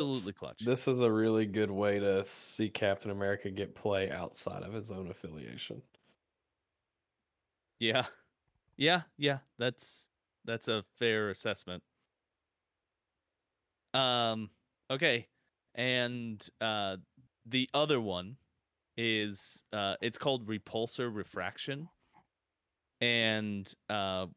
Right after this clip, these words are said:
Speaker 1: when, uh, it, it gives an attack. It's a, a, when Invincible Iron Man's activation, uh, uh, if it is Invincible Iron Man's activation, sorry, I'm, I'm reading too quickly. And he is within range four of an allied Captain America First Avenger.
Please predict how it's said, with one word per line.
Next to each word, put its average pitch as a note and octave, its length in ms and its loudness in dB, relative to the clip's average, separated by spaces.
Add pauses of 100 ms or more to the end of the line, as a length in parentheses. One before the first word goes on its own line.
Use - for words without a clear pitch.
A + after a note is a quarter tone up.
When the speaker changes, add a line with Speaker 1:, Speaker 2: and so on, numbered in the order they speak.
Speaker 1:
when, A#2+ 460 -2
uh, A2 340 0
it, B2 280 4
it C3 200 2
gives E3 300 2
an D#3 120 2
attack. F2 540 -4
It's A2 180 -6
a, G#2+ 280 0
a, A2 140 -2
when B2 280 -2
Invincible B2+ 760 0
Iron A#2 320 2
Man's G#2+ 480 -2
activation, G#2 680 -2 (720)
uh, G2+ 320 4 (100)
uh, D#2+ 100 -2 (580)
if D#3+ 200 2
it F#3+ 120 6
is F3 280 6
Invincible D#3 720 0
Iron C3 280 0
Man's A#2 320 -2 (260)
activation, G#2+ 640 -4
sorry, E2+ 400 -2
I'm, F#2 300 -6
I'm F#2 260 -8 (100)
reading F#2+ 280 -4
too D#2 120 -10
quickly. E2 360 -8 (580)
And A#2 140 0
he D3+ 160 6
is D3 140 6
within C3 420 4
range B2+ 360 2
four B2 460 2
of A#2 140 2
an A2 100 0
allied A2 460 2
Captain G#2+ 420 -2
America G2+ 460 -2
First G#2+ 360 -4
Avenger. G#2 600 -2